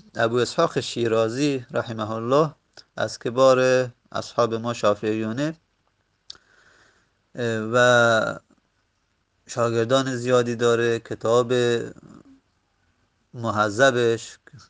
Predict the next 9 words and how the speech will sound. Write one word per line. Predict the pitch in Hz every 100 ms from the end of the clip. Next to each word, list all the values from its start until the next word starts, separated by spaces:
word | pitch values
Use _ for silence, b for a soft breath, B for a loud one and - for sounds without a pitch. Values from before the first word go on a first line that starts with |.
| _ -
اه، | - 104 98 98 104 - - _ _
از | - 104
کتاب‌های | - 110 104 117
معروف | 104 101 110 110
و |
مشهورش | 104 101 - 131 120 107
هست، | 117 107 -
کتاب | - 113 107
تنبیه، | 101 104 101 104 143 117